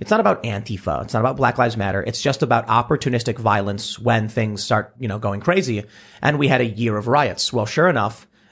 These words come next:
I think it was, like, a week after we, we didn't move out officially. We, we <clears throat> start, started the process and came down to the new location. Riots broke out, mass shootings. There was, like, a hostage situation. <laughs> And I'm like, "There you go, man." I mean, homicides are on the rise.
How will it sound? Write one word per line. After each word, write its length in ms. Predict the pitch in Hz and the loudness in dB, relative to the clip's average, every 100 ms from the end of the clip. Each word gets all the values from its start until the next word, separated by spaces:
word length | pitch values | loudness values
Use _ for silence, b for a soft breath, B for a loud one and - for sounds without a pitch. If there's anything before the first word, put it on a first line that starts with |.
| - | -6
I 80 | |
think 200 | 120 156 | 0 2
it 100 | 156 | 2
was, 180 | 135 131 | 2 2
like, 180 | 127 120 | 2 2
a 80 | 117 | 2
week 300 | 104 147 - | 2 0 0
after 320 | 135 123 139 | 0 0 -2
we, 460 | 120 113 110 104 98 | 0 0 -2 -2 -4
we 100 | 113 123 | 0 2
didn't 160 | 190 | 2
move 200 | 143 165 | 2 2
out 120 | 156 123 | 2 2
officially. 460 | 110 180 127 110 | 2 2 0 0
We, 180 | 98 113 | 0 -2
we 380 | 101 107 123 - 143 | -2 -4 -4 -8 -8
<clears throat> 100 | 120 | 0
start, 300 | 147 147 - | 2 2 2
started 340 | - 156 151 | 2 2 2
the 60 | 120 | 0
process 580 | 131 120 151 160 - - b b | 2 2 2 -2 -4 -10 b b
and 120 | 110 | -6
came 160 | 110 127 | 0 0
down 140 | 120 | 2
to 60 | 117 | 0
the 40 | 113 | 0
new 100 | 110 | 0
location. 560 | 104 156 165 107 98 - - | 2 0 0 -2 -4 -12 -2
Riots 340 | 110 123 117 | 2 2 0
broke 300 | 110 117 110 | 0 2 2
out, 280 | 110 107 104 | 2 2 0
mass 240 | 113 120 | 0 0
shootings. 460 | - - 107 101 101 | 0 -2 -2 -4 -4
There 160 | 113 110 | -2 -2
was, 160 | 110 | -2
like, 160 | 110 107 | -2 -2
a 60 | 98 | 0
hostage 300 | 123 127 117 | 0 0 -6
situation. 600 | 117 113 110 117 107 101 | -2 0 0 -2 -4 -6
<laughs> 0 | |
And 80 | 120 | -4
I'm 120 | 160 | -2
like, 320 | 170 160 - b b b b b b | -2 -2 -6 b b b b b b
"There 120 | - 185 | 0 2
you 60 | |
go, 200 | 156 175 | 4 4
man." 260 | 185 120 107 | 4 2 0
I 60 | 117 | 0
mean, 260 | 135 127 - | 0 -2 -8
homicides 580 | - 156 208 - 139 131 | -2 0 2 2 2 2
are 100 | 123 | 0
on 140 | 127 | 0
the 60 | 113 | 0
rise. 520 | 107 135 98 - - | 0 0 -2 -10 -12